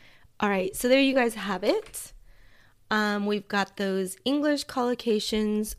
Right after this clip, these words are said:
with go, which is great. There are lots and lots, I would say even thousands, I mean, definitely hundreds, but maybe even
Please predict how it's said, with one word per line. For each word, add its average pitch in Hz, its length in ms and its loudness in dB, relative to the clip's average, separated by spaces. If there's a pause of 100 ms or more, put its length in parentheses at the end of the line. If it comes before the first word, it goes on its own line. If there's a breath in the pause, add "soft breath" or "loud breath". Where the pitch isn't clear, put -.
with 190 400 -4 (460)
go, 226 560 2 (540)
which - 140 -16
is - 120 -16
great. 254 460 -4 (1600 loud breath)
There 220 180 2
are 208 80 2
lots 196 360 0
and 214 180 0
lots, 185 400 0
I 208 100 2
would 214 260 0
say 190 240 0
even 180 360 -2
thousands, 233 800 -2
I 208 60 -6
mean, 196 180 -6
definitely 262 540 -4
hundreds, 196 500 -2
but - 160 -14 (320)
maybe 202 260 0
even 214 260 -4